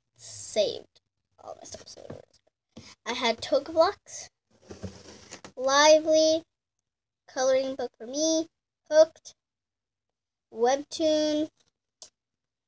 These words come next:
Minecraft, Instagram, Roblox, Pandora, um, photo editor, and also the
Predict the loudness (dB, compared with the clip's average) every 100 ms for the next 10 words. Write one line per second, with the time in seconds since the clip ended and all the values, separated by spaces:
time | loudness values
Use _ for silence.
0 | _ _ _ -8 -8 -6 -2 2 2 2
1 | -2 _ _ _ _ _ _ _ _ _
2 | _ -8 -6 -4 -6 -6 0 2 4 4
3 | 2 2 -2 -4 -8 -14 _ -12 -6 -4
4 | -2 -2 0 0 0 -4 _ -20 -20 -20
5 | _ _ _ _ _ _ -10 -4 -2 0
6 | 2 2 2 0 _ _ -14 -6 -4 -4
7 | -8 -10 -6 -4 0 2 2 0 0 0
8 | 0 0 -2 -10 _ _ _ _ _ _
9 | _ _ _ _ _ -20 _ _ _ _
10 | _ _ _ _ _ _ _ -20 -20 _
11 | _ _ _ _ _ _ -10 -4 -2 -2
12 | 2 4 4 0 0 -2 -4